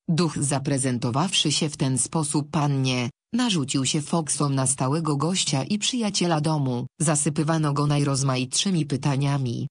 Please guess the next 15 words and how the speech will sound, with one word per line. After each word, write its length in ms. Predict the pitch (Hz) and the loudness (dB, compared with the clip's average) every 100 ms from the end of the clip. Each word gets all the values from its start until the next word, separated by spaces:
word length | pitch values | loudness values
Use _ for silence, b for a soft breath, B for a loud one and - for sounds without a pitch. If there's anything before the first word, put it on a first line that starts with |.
| _ - | _ -6
a 120 | 131 | -4
w 140 | 123 - | -4 -4
tej 180 | 127 | -2
zabawie 500 | 131 147 143 147 156 | 0 0 0 0 2
mama 320 | 147 185 190 175 | 2 2 0 0
Foxowa 640 | 247 - - 147 135 135 | -2 -2 -2 0 0 0
z 100 | - | 0
córkami 600 | - 143 131 175 190 151 | -2 -2 0 0 0 0
prym 280 | 147 175 151 | 0 0 0
trzymała, 640 | - 165 165 160 135 123 - _ | 0 2 2 2 0 -2 -6 _
po 140 | - 143 | -2 0
całych 420 | - 214 196 175 | 0 0 0 0
dniach 560 | 156 151 123 120 - 156 | 0 0 0 -4 -4 -2
i 100 | 135 | 2
wieczorach, 680 | 147 143 135 120 120 117 | 2 2 0 0 -2 -4